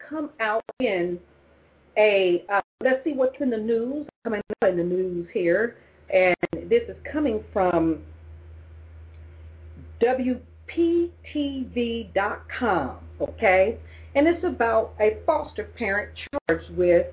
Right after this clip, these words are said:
child abuse. And it's coming out of Indiana River County, Florida. And it says here, and I'm reading this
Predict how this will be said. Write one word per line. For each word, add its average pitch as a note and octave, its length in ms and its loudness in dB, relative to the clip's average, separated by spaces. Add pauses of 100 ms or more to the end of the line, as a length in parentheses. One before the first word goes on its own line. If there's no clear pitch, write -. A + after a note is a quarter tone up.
(460)
child D4 340 4
abuse. E3+ 440 -4 (680)
And G3 140 2
it's F#3 220 0
coming C#4 320 2
out A3+ 200 4
of F3 200 0
Indiana A#3 580 0
River G3+ 460 -4 (140)
County, G#3 460 -2 (100)
Florida. A3+ 420 4 (760)
And A#3+ 140 4
it A#3+ 200 2
says F4+ 360 2
here, D4+ 260 4
and G3 100 4
I'm F#3 160 -2
reading G3+ 380 -4
this F#3+ 120 -2